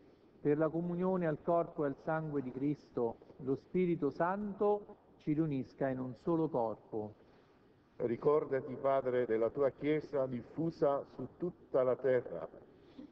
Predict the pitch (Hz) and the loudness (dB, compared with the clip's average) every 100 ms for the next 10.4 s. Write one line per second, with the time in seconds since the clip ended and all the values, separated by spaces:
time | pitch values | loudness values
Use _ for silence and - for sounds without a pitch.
0 | - - 110 170 180 165 165 147 143 156 | -4 0 0 0 0 2 2 2 2 2
1 | 160 160 139 127 123 127 147 135 135 135 | 2 0 0 0 0 2 2 2 -2 0
2 | 123 117 160 170 - 151 135 123 120 - | -2 -2 -6 -8 -8 -4 0 0 0 0
3 | 151 139 131 143 160 147 - 127 127 120 | 2 4 4 4 2 0 -8 -2 0 0
4 | 113 135 139 139 - - - - - - | 0 2 2 0 -6 -20 -20 -20 -20 -20
5 | - - 131 160 147 143 139 131 156 156 | -16 -2 2 4 4 2 2 0 0 0
6 | 147 135 - 131 123 120 131 123 110 87 | -2 -2 0 0 2 2 2 0 0 -2
7 | - - - - - _ _ 107 127 160 | -6 -16 -20 -20 -20 _ _ 0 2 2
8 | 160 147 151 147 143 - - 117 117 - | -2 -6 0 0 0 -4 -4 0 0 0
9 | - 156 156 - - 135 127 127 123 120 | 0 2 2 -4 -2 0 2 2 2 2
10 | 120 101 87 - | 0 0 -4 -8